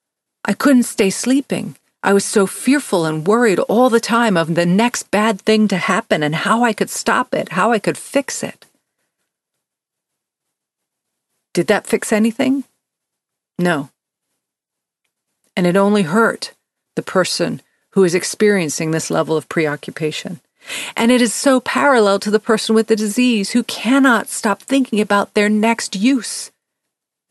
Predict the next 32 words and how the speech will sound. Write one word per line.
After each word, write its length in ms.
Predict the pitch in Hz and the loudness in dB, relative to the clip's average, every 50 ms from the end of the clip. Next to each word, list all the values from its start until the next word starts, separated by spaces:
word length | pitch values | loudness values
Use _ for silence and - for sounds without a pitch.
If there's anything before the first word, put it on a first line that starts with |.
| _ _ _ _ _ _ _ _ _ _ _ _ _ _ _ _ _ - - - | _ _ _ _ _ _ _ _ _ _ _ _ _ _ _ _ _ -20 -14 -4
When 180 | - 196 214 208 | 0 2 2 2
someone 380 | - - 262 262 294 311 277 | 4 4 4 4 6 6 6
would 100 | 269 233 | 4 4
sober 420 | - - - 240 233 254 - 220 226 | 2 0 2 2 2 4 4 4 2
up 160 | 233 233 - | 2 2 2
in 80 | 247 220 | 2 4
the 60 | 233 | 4
morning 400 | 220 214 220 226 226 233 233 220 | 4 4 4 4 4 2 2 2
and 140 | 180 170 - | 0 -2 -2
say 260 | - - 202 220 220 | 0 0 2 2 2
to 60 | 214 | 2
you, 380 | 208 220 220 220 220 220 220 _ _ _ _ _ _ _ _ _ _ _ - | 2 2 2 2 2 0 -2 _ _ _ _ _ _ _ _ _ _ _ -6
"I'll 100 | 160 170 | -4 -2
never 380 | 170 170 170 175 190 196 208 208 | 0 2 2 2 2 2 2 2
do 180 | 165 185 196 | 2 0 0
that 180 | 196 214 202 196 | 2 2 2 0
again," 520 | 180 - - 185 185 196 208 240 254 240 - _ - | 0 0 0 0 2 2 2 2 0 0 -2 _ 0
they 120 | 240 302 | 2 2
meant 320 | 269 208 151 143 151 - 196 | 4 2 2 0 -2 -2 -2
it. 320 | 226 254 - - - - _ _ _ _ _ _ _ _ _ _ _ _ _ _ _ _ _ _ _ _ - - | -2 -2 -4 -10 -18 -18 _ _ _ _ _ _ _ _ _ _ _ _ _ _ _ _ _ _ _ _ -10 -6
And 200 | 170 175 175 180 | -2 0 2 2
then 180 | 190 202 208 | 2 2 2
that 160 | 196 165 - | 2 0 0
disease 560 | 131 160 156 139 139 156 190 196 202 202 196 - | -2 -4 -4 -6 -4 -2 0 0 0 0 -2 -4
starts 360 | - 170 147 135 - - _ - | -4 -4 -4 -4 -6 -8 _ -10
talking 400 | - - 180 180 - - 175 - | -8 -6 -6 -6 -4 -6 -6 -4
to 120 | - 180 | -2 -2
them 360 | 160 151 147 143 - - - - | -2 -2 -4 -4 -6 -8 -8 -6
and 280 | - 170 165 156 135 _ - | -4 -4 -4 -4 -6 _ -18
preoccupying 960 | - _ - 214 208 208 196 202 - - 220 - - - 170 156 156 156 156 | -16 _ -2 2 2 2 2 0 0 -4 -4 -4 -2 -2 -2 -2 -2 -2 -2
them 180 | 156 151 151 156 | -2 -2 0 -2
with 160 | 156 151 | -2 -4